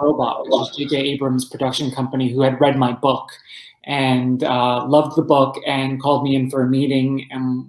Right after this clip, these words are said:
we were discussing, uh, just talking about my, uh, my life, and he, uh, was particularly interested in my childhood, um, which I touch on in the, uh, book, a little bit about being a soap opera fana-,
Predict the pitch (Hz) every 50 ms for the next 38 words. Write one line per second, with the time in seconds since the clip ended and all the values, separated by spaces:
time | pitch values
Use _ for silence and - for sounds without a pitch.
0 | - 135 127 123 131 131 123 - 131 - - - 139 127 - - 139 131 131 127
1 | 127 120 120 123 - - - 135 127 127 127 131 131 - - - - - _ _
2 | - - - - 170 - 165 - _ - - - - - 185 180 165 151 160 160
3 | 156 156 151 156 - - - 156 151 143 139 139 135 131 131 - - _ _ _
4 | _ - 156 147 147 143 143 143 147 165 202 202 - - - - - - _ _
5 | - - 151 135 135 135 139 139 139 143 143 143 147 143 - - 147 143 139 139
6 | 135 131 131 135 - - 143 139 139 139 135 127 127 123 123 123 _ _ - 135
7 | 151 147 139 - - - 170 160 165 165 151 156 151 147 160 147 - - 170 147
8 | 143 143 139 139 135 131 131 - 131 139 143 156 151 - 202 214 233 220 240 226
9 | _ - - _ _ _ _ - 139 135 135 135 135 135 135 - - - - -
10 | 170 156 165 151 143 - - 160 156 - 156 143 143 143 143 143 127 - - -
11 | 151 143 139 131 139 - - 156 - - 151 147 151 156 151 147 147 - - -
12 | _ - 151 143 143 143 135 - - - - - 139 131 - 143 135 127 - -
13 | 139 135 135 -